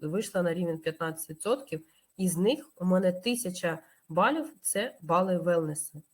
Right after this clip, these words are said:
От саме по велнесу, да, більша, е, одна третя частина закрилась.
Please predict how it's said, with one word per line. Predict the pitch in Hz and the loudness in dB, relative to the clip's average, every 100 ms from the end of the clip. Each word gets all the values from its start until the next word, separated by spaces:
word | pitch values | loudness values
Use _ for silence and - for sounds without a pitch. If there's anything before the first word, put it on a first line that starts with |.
| _ - | _ -14
От | 160 | -6
саме | - 226 285 | -2 2 2
по | 277 196 | 2 -2
велнесу, | 180 196 196 160 - 147 | 2 2 2 -4 -6 -6
да, | 170 | -4
більша, | 202 185 208 - | -4 -6 -6 -6
е, | 170 - 175 | -8 -8 -6
одна | 160 156 156 175 196 | -4 -4 -2 0 0
третя | 190 185 185 | 2 -2 -2
частина | 160 156 - 214 | -8 -10 -6 -6
закрилась. | 185 180 180 160 135 | -4 -4 -4 -8 -8